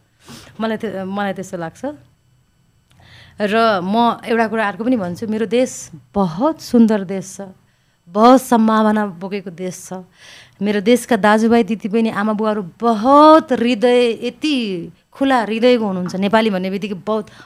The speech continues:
हम्बल, खुला हृदयको, संस्कारी, वेलकम गर्न जान्ने, एभ्रिथिङ हुनुहुन्छ। म कतिपय कुराहरू सुन्छु,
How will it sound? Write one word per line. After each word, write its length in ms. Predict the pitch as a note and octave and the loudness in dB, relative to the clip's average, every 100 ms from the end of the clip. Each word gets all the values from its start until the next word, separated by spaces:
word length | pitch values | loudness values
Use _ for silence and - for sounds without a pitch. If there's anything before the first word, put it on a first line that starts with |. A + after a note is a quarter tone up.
| - | -4
हम्बल, 540 | G3+ A3 G3+ G#3+ G#3+ | 0 2 2 0 -2
खुला 300 | G3+ - A3 | -4 -4 -2
हृदयको, 720 | G#3 G#3+ G3 G#3 F#3+ G#3 G#3 G3 - _ | -2 -2 -4 -6 -6 -4 -4 -6 -16 _
संस्कारी, 760 | - A#3 - A3 G3+ G3 G#3 G3+ | -2 -2 0 -2 -2 -4 -6 -8
वेलकम 480 | E3+ B3 A#3+ A3+ | 2 2 4 0
गर्न 200 | G#3+ G#3 | 0 -2
जान्ने, 340 | G3 G#3 G#3 - - | -2 -2 -4 -4 2
एभ्रिथिङ 540 | F4+ C#4+ B3+ - F3 - _ - - - - _ - | 2 4 0 -4 -10 -14 _ -20 -20 -20 -20 _ -6
हुनुहुन्छ। 340 | F#3+ G3 F#3+ A3+ A#3 _ _ _ _ | -2 0 -2 -8 -10 _ _ _ _
म 200 | A3 A#3+ | 0 0
कतिपय 580 | - B3+ - F#4 D#4 B3+ | 0 -4 -2 -2 0 -2
कुराहरू 460 | - A3+ G#3+ E3+ D#3+ | -4 -2 0 0 -4
सुन्छु, 520 | - G3+ F#3 G3 | -6 -4 -4 -8